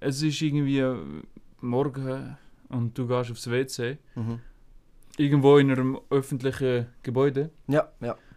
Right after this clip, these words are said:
Speaker 1: Und danach ist einfach dort, wo man auf dem W C drauf sitzt,
Speaker 2: Mhm.
Speaker 1: das ist einfach nach oben geklappt.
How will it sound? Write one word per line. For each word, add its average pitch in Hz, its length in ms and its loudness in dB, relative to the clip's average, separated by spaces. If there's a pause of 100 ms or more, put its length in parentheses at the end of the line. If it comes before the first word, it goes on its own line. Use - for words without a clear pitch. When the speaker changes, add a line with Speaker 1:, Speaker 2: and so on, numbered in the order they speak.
(220)
Speaker 1:
Und 139 480 0 (260)
danach 143 320 0
ist 143 200 0
einfach 143 220 -2 (240)
dort, 165 320 0
wo 139 80 4
man 135 160 2
auf 123 60 -8
dem 131 120 -2
W 139 140 2
C 135 160 -6
drauf 165 240 -2
sitzt, 160 480 -8
Speaker 2:
Mhm. 143 140 -4 (400)
Speaker 1:
das 127 140 -2
ist 131 40 0
einfach 131 200 0
nach 113 140 -10
oben 127 240 -4
geklappt. - 520 -12